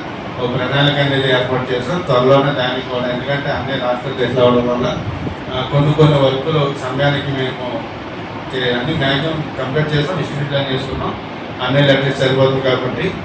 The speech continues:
తప్పకుండా త్వరలోనే ఆ లెటర్, ఆ బిల్డింగ్ కూడా ఇప్పుడు అన్నయ్య మరి మీరు ఒకసారి చెప్తే, ఎక్స్ప్లెయిన్ చేస్తే అన్నయ్య కూడా మీకు త్వరలోనే అది మేము ఏర్పాటు చేస్తాం తెలి-, తెలియపరుచుకుంటూ,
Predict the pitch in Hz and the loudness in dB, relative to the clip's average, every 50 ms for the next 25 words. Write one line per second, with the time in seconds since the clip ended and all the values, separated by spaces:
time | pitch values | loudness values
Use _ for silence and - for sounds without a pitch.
0 | - - 123 123 131 131 127 135 131 - 160 165 - 139 123 - 131 131 131 131 | -4 -4 -2 -2 -2 -2 -2 -2 -2 -2 -2 -2 0 0 0 0 0 -2 -2 -2
1 | - 123 - - - 123 123 123 123 131 131 127 135 135 123 120 120 120 - - | -2 -4 -4 -2 -2 -2 -2 -2 -4 -6 -6 -4 -4 -2 0 0 -2 -2 -4 -8
2 | - - - 127 127 127 135 143 143 143 139 139 139 - - - - - - - | -10 -8 -6 0 0 2 4 2 2 6 6 6 6 6 4 2 -2 -6 -8 -10
3 | - - - - - 123 123 123 131 147 151 147 143 139 135 135 139 139 135 - | -10 -10 -8 -6 -4 -4 -4 -2 0 2 2 2 2 2 0 0 0 -2 -2 -4
4 | - - - 131 131 127 127 123 135 135 139 135 139 131 - - - 151 135 - | -6 -6 -4 -2 -2 -2 -2 0 0 0 0 0 -2 -2 -2 0 2 2 2 2
5 | - - 151 143 135 135 135 135 - - 180 196 208 - - 135 139 139 139 139 | 0 -2 -2 -2 -2 -2 -4 -4 -4 -2 0 2 2 2 0 0 -2 0 2 2
6 | 139 143 135 135 135 131 123 135 131 117 113 - - - - - - - - - | 0 0 -2 -6 -6 -6 -4 -2 -2 -2 -2 -6 -8 -10 -12 -12 -12 -10 -4 0
7 | 135 135 139 147 151 156 - - - - - 156 156 147 143 139 139 131 131 131 | 0 2 4 4 4 4 4 2 2 2 4 4 4 4 6 4 4 4 4 2
8 | 131 127 131 139 139 135 - 135 131 131 - 135 127 - 123 120 123 120 - - | 2 2 2 2 2 2 0 -2 -2 -2 -2 -4 -4 -4 -4 -4 -6 -4 -4 -2
9 | - 131 135 131 120 - - - - - 190 | -2 -2 -2 -2 -4 -4 -6 -8 -8 -6 -6